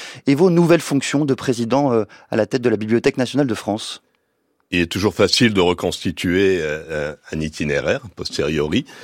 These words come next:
Speaker 2: mais c'est vrai, je suis historien, je suis pas seulement, je ne suis pas seulement historien, mais je suis professeur. Euh, comme historien, euh, mon travail de,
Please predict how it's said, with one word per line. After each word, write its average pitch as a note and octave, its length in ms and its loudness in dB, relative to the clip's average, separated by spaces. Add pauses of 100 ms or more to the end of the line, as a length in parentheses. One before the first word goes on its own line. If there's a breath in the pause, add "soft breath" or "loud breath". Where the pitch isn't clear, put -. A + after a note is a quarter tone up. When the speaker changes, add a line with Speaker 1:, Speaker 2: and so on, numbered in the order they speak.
(160 loud breath)
Speaker 2:
mais D#2 260 -6
c'est - 240 2
vrai, F2+ 280 2
je - 120 -8
suis F#2+ 240 -2
historien, A#2+ 380 2
je - 60 -2
suis - 100 -8
pas A2 140 -2
seulement, F#2 440 -2
je F#2+ 60 0
ne F#2+ 100 0
suis - 120 -4
pas C#3 100 4
seulement F2+ 340 2
historien, G#2+ 440 0
mais A2+ 100 -2
je F2 80 -6
suis B2+ 160 -2
professeur. - 880 -4 (380 loud breath)
Euh, D2 320 -2 (100)
comme A#2 160 4
historien, C3 640 2
euh, A#2 220 -2 (260)
mon G2+ 160 -6
travail G#2+ 320 0
de, E2+ 380 -4